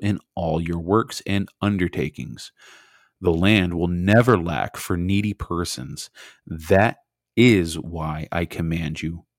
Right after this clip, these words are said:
open your hand freely to your poor and to your needy kin in your land. And so that concludes the reading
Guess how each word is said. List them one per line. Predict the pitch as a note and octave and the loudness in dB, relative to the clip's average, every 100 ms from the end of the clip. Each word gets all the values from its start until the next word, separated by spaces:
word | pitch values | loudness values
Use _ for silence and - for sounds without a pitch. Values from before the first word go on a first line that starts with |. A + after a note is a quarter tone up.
| _ _ _ | _ _ _
open | - E2+ - F2 | -4 -2 -2 -2
your | G#2 | 0
hand | G2+ G2+ A#2 | 0 0 -2
freely | - A#2+ G#2+ A2 A#2 - _ | -2 2 4 2 0 -6 _
to | - E2+ | -10 -6
your | D#2+ F#2 | 0 -2
poor | - - B2+ F#2 C2+ F#2 _ _ _ _ _ - | 0 2 2 2 -4 -8 _ _ _ _ _ -10
and | E2+ | -8
to | - | -6
your | E2+ E2 | -2 -2
needy | E2+ G2 G#2 G#2 | 0 0 0 -2
kin | - - G2 E2 D#2+ - _ - | -6 -2 -2 -2 -8 -16 _ -8
in | E2 | -6
your | D#2+ D#2+ | -4 -2
land. | F2+ F#2+ D2+ G#1 - _ _ _ _ _ _ _ _ _ - - - - - | 0 -2 -4 -8 -18 _ _ _ _ _ _ _ _ _ -20 -20 -20 -20 -10
And | F2+ | -8
so | - - F2+ | -4 -2 -2
that | D#2 D#2 E2+ G2+ G2 - | -2 -8 0 2 2 -2
concludes | - D#2+ F#2+ F2+ E2 | -8 -4 0 0 0
the | |
reading | E2 F2+ F2+ F2 E2+ | 0 2 2 0 -4